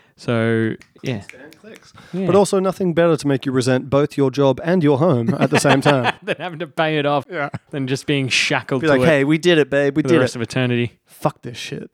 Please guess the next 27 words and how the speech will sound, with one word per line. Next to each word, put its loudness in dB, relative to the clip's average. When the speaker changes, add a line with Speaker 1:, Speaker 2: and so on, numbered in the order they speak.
Speaker 1:
And 0
I 2
got 0
a, -2
a -6
letter 0
in -2
the -4
mail 0
from -4
Endeavour -2
Lottery, -2
which -8
is -8
the -4
home -4
lottery. -4
I -14
think -10
it's -20
based -10
in -8
Queensland. -10
Speaker 2:
Okay. 0
Speaker 1:
But 0
they -2
l-, -8